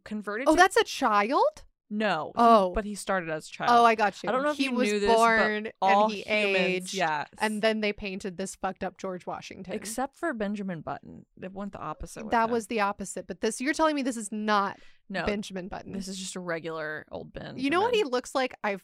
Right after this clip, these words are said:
Speaker 2: figured it out. It's George Washington, but a scarecrow.
Speaker 1: Oh, wow. Thank you.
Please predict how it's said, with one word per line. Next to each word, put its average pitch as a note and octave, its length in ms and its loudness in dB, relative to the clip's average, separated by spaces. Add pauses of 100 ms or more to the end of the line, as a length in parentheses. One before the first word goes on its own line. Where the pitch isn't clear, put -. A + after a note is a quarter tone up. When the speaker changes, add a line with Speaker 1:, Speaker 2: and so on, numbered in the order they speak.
(100)
Speaker 2:
figured F#3 300 -4
it D#3+ 100 -10
out. - 220 -10 (180)
It's A#3+ 240 -2
George B3+ 400 0
Washington, C4+ 640 -2
but A#3 140 -2
a A3 40 0
scarecrow. - 680 -8 (100)
Speaker 1:
Oh, A3+ 360 -10
wow. G3 580 -12 (1800)
Thank G#3 300 -8
you. D#3 220 -6